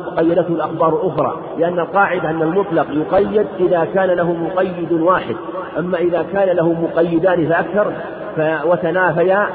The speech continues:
فإنه لا ي-، لا فضل لأحدهما على الآخر، ولا يقيد أحد بأحدهما دون الآخر، ويكون التقييد في النص من باب المثال، ليس المقصود به التقييد، فذكر اليوم من باب المثال،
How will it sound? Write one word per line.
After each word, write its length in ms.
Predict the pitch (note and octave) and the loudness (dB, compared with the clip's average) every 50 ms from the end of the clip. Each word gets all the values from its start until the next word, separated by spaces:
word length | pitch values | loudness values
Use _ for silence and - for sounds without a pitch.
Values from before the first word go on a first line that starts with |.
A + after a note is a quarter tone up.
| - - - - - - | -8 -10 -10 -8 -6 -2
فإنه 480 | D3 F3+ G3 G3+ G3 F3 D#3+ E3 D#3 | -2 -2 0 0 -2 -2 -2 -2 0
لا 280 | D3 E3 F#3 F#3 F3+ F3 | 0 2 2 2 4 2
ي-، 280 | F3 F3 D#3+ C3+ - | 2 0 -2 -2 -2
لا 180 | D#3+ F3 F3+ E3 | 0 0 2 2
فضل 300 | E3+ G3 F3+ F3 E3+ D#3+ | 2 2 2 0 0 0
لأحدهما 560 | E3+ E3+ D3+ C3+ E3 D#3+ E3+ E3 E3 E3 E3 | 0 0 0 0 -2 0 2 2 2 2 2
على 140 | D3 D#3+ D#3+ | 2 2 2
الآخر، 400 | D#3 D#3 F3 F#3 F3 D#3 F#3 F3 - B2 | 4 4 4 4 4 2 0 -2 0 2
ولا 140 | C#3 E3 F#3 | 2 4 4
يقيد 460 | F#3 F#3 E3+ F#3 F3+ F3+ E3+ E3 D#3 - D#3 D3+ - C3+ | 4 2 2 2 0 0 2 0 0 0 0 -2 -2 -2
أحد 200 | C#3 - E3 D#3 - - B2 - - - D3 | -2 -2 -2 -2 -2 -4 -8 -8 -6 -4 0
بأحدهما 540 | D#3+ E3+ D#3+ - E3+ D#3+ E3 E3 D#3+ D#3 | 0 0 2 0 0 0 0 2 2 2
دون 180 | D3+ D#3+ E3+ E3 | 2 2 2 2
الآخر، 360 | D#3 D3+ E3+ F#3+ F#3 F#3+ G#3 E3 D#3+ - - - - - - - | 2 2 2 2 2 0 -2 -6 -6 -8 -10 -10 -10 -10 -4 0
ويكون 420 | D3 E3 F3+ E3 F3 G3 A#3 A3 G#3+ | 2 4 4 4 2 2 2 4 4
التقييد 920 | G3 - - - F3+ F3 - D#3+ D#3+ F#3 G#3+ G#3 F#3 D#3 E3+ F3 F#3+ F#3 - - E3+ - - E3+ - F#3 | 2 2 2 2 0 2 2 0 0 2 2 2 4 6 6 6 6 6 2 0 -2 -4 -4 -4 -2 0
في 60 | E3 | 0
النص 460 | E3 E3 D#3+ E3+ G3+ G#3 F3+ - - F#3 F3+ E3+ F#3 | 2 2 2 2 2 0 0 -2 -2 -2 0 0 0
من 120 | F3+ E3+ | -2 0
باب 240 | D#3+ G3 F#3+ F3+ E3 | 0 0 2 2 2
المثال، 500 | F3 E3+ E3 E3 D#3 C#3+ F3+ E3 C3 A2 - - - E3 D#3+ E3 F3+ | 0 0 0 0 0 2 2 2 2 0 -4 -6 -10 -10 -10 -6 -2
ليس 300 | C#3+ F3 G#3+ G#3+ - F#3 | 2 2 2 2 2 0
المقصود 500 | F#3 E3+ F3 F3 - - F3+ F3 E3 E3 | -2 -2 -2 -4 -4 -4 -4 -4 -4 -2
به 80 | D#3 D#3 | -4 -4
التقييد، 400 | - - E3 D3+ - D3+ C3+ - - - - - - - - C#3 | -4 -2 -4 -4 -2 -4 -6 -6 -8 -12 -14 -16 -16 -16 -6 -2
فذكر 400 | D3+ E3 G3 A3 - F#3+ F#3 F3+ | 0 2 2 2 2 2 2 2
اليوم 340 | F3 D#3 E3 F3 E3+ F3+ F3+ F#3 | 2 4 6 6 6 6 4 0
من 120 | A3 A3 G3+ | -2 0 0
باب 180 | G3+ F#3+ E3 | 0 0 0
المثال، 500 | E3 D#3+ D#3+ D#3 C3 D#3+ E3 E3 D#3 D3+ | 0 0 -2 0 0 0 2 2 2 2